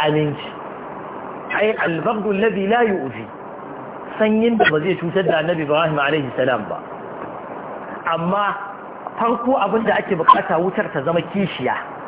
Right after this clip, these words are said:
Ta zama kishiya abin da aka yi nufi.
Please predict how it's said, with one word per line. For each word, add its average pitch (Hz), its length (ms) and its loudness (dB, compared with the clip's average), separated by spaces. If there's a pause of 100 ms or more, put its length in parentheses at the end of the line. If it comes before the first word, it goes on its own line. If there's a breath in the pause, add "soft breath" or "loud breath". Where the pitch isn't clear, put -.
(880)
Ta 160 120 2
zama 202 220 4 (140)
kishiya 196 440 4
abin 165 260 2
da 160 160 6
aka - 180 2
yi 131 60 4
nufi. 131 300 -4